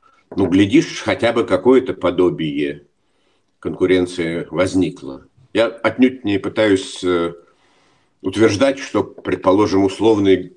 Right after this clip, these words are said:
э, Гарри Кимович Каспаров или Михаил Борисович Ходорковский, э, могли бы претендовать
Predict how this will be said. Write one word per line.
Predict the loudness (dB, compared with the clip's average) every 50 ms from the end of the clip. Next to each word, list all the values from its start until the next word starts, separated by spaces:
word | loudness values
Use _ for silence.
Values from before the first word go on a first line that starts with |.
| _ _ -6
э, | -2 -2 0
Гарри | 0 2 2 4 2
Кимович | 2 2 2 2 2 2 2 0 -2 -4
Каспаров | -6 -8 -4 0 0 2 2 2 0 -2 -6
или | -6 -6
Михаил | -6 -6 -6 -6 -6 -4
Борисович | -2 -2 -2 -2 -2 -4 -4 -6 -6 -8 -12
Ходорковский, | -10 -8 -8 -8 -4 -4 -4 -4 -4 -6 -8 -8 -8 -10 _ _ _ _ _ _ _ _ -6
э, | -4 -2 0 0 0
могли | 0 0 0 0 0 0 0 0
бы | 0 0 -2
претендовать | -4 -6 -6 -4 -4 -2 -2 -2 -2 0 2 2 2 0 -2 -10 -18 -18 -20